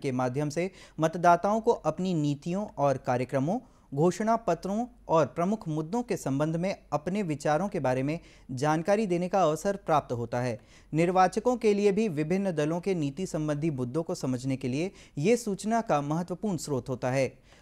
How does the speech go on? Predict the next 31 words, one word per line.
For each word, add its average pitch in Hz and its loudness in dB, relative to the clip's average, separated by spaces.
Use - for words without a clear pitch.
मुख्य 202 2
निर्वाचन 202 2
पदाधिकारी 175 2
कार्यालय 170 2
से 214 -2
प्राप्त 160 0
जानकारी 131 -2
के 156 -4
अनुसार, 135 0
विधानसभा 202 4
चुनाव 202 2
के 202 0
लिए 180 2
सभी 170 -2
राष्ट्रीय 170 2
दलों 139 0
और 180 6
छत्तीसगढ़ 214 0
में 226 0
मान्यता 160 0
प्राप्त 165 2
राज्यीय 143 2
दल 143 0
को 185 -2
दूरदर्शन 185 2
और 156 4
आकाशवाणी 165 0
के 208 0
क्षेत्रीय 190 -2
नेटवर्क 160 0
पर 131 -2